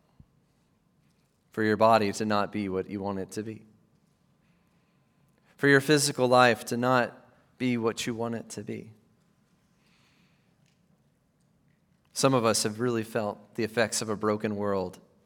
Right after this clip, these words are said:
on a broken body. I've been to enough funerals now to tell you that I've seen it. I've been to enough hospital visits, enough surgeries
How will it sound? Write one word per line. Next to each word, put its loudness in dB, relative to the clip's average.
on -6
a -8
broken -4
body. -10
I've 6
been 2
to 2
enough 2
funerals -6
now -8
to -10
tell -2
you -2
that -2
I've -2
seen -8
it. -16
I've -4
been 0
to -4
enough 0
hospital -2
visits, -10
enough -4
surgeries -10